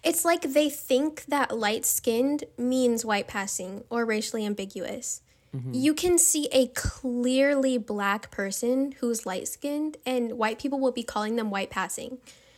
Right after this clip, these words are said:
Speaker 2: Right.
Speaker 1: And it's like, are you insane? They just, like, they learn these terms and just run with it.
Speaker 2: Mm-hmm.
Speaker 1: Like, without doing any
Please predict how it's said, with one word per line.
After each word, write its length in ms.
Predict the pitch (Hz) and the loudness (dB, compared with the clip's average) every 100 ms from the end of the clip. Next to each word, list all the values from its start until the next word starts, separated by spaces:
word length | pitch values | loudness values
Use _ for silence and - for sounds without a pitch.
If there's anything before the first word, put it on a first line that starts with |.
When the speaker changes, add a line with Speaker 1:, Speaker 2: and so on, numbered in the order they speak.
| _ _ - | _ _ -6
Speaker 2:
Right. 220 | 117 101 | -4 -2
Speaker 1:
And 100 | 285 | 0
it's 100 | 285 302 | 2 2
like, 140 | 294 | 2
are 160 | 226 262 | 4 6
you 280 | 311 359 339 | 6 4 4
insane? 600 | 320 311 202 180 220 349 466 - - | 2 0 0 -2 -2 -2 -6 -10 -2
They 260 | 254 311 359 | 4 4 6
just, 320 | 453 480 - - - | 4 4 0 -10 -4
like, 260 | 302 302 - | 0 0 0
they 220 | 262 330 | 2 2
learn 400 | 277 240 262 370 | 4 4 4 4
these 220 | 392 381 | 2 2
terms 560 | - - 220 247 247 220 | 0 -2 0 2 2 0
and 160 | 240 240 | 0 0
just 360 | 233 240 - - | 2 2 0 -2
run 460 | 220 220 214 349 | -2 0 2 2
with 240 | 349 240 - | 2 2 0
it. 300 | 156 - - _ _ - | -4 -6 -14 _ _ -12
Speaker 2:
Mm-hmm. 280 | 127 117 117 - - | -10 -10 -12 -8 2
Speaker 1:
Like, 160 | 269 | 2
without 280 | 277 277 277 | 4 2 2
doing 260 | 285 320 269 | 2 0 0
any 580 | 233 262 269 240 208 | 2 2 4 2 0